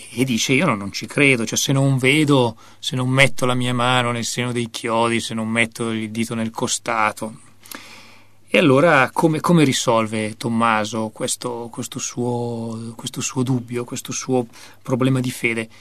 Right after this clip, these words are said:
In due modi, direi, che sono due piste, eh, che dobbiamo tenere presenti anche noi. Prima di tutto lo risolve all'interno della comunità dei discepoli, perché Gesù si fa vedere, ma non si fa vedere a lui personalmente,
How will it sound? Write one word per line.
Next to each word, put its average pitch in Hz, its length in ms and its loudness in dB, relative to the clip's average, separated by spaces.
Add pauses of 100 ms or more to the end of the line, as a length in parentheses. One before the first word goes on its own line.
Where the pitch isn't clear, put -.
(240)
In 139 160 4
due 165 160 10
modi, 131 400 4
direi, 113 340 2
che 123 140 -10
sono 127 480 2
due 127 340 2
piste, 127 880 2 (380)
eh, 214 220 -8
che - 100 -4
dobbiamo 131 240 2
tenere 131 300 0
presenti 131 420 0
anche 120 240 0
noi. 107 320 0 (180)
Prima 156 180 2
di 151 60 8
tutto 180 460 4
lo 131 280 2
risolve 143 840 4 (440)
all'interno 135 800 4
della 120 240 0
comunità 117 560 -2
dei 123 160 -2
discepoli, 117 640 -6 (160)
perché 120 300 0
Gesù 131 220 0
si - 160 -2
fa - 120 -2
vedere, 123 400 4
ma 131 120 0
non 120 140 -4
si - 120 -6
fa 170 140 0
vedere 120 340 0
a 113 40 0
lui 120 200 -2
personalmente, 117 1080 0